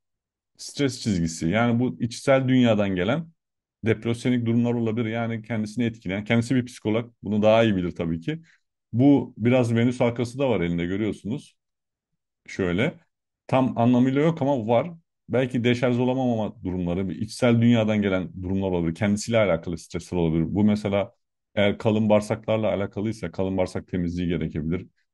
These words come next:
Çünkü daha önceki videolarda da bahsettiğimiz gibi mutluluk hormonu kalın bağırsaklardan üretiliyor ve oradaki bir blokaj sizi anlamsız yere depresyona sürükleyebilir. Neden mutsuz olduğunuzu bilemezsiniz. Farklı sebeplere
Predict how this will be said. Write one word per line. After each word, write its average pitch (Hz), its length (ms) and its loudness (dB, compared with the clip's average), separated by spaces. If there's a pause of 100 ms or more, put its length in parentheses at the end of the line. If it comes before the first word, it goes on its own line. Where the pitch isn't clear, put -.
(160)
Çünkü 90 500 -2 (200)
daha 95 140 4
önceki 95 240 2
videolarda 92 440 2
da 85 40 2
bahsettiğimiz 87 560 -2
gibi 82 280 0 (340)
mutluluk 98 460 -2
hormonu 95 300 2
kalın 98 240 0
bağırsaklardan 95 760 -4
üretiliyor 92 460 -2
ve 92 60 -2
oradaki 98 380 -2
bir 85 140 -4
blokaj 95 480 -4 (380)
sizi 104 460 -2 (920)
anlamsız 101 520 0
yere 98 220 2
depresyona 95 500 -4
sürükleyebilir. 95 760 -2
Neden 98 300 0
mutsuz 107 300 -2
olduğunuzu 101 520 -2
bilemezsiniz. 104 720 -4 (440)
Farklı 104 320 -2
sebeplere 110 760 0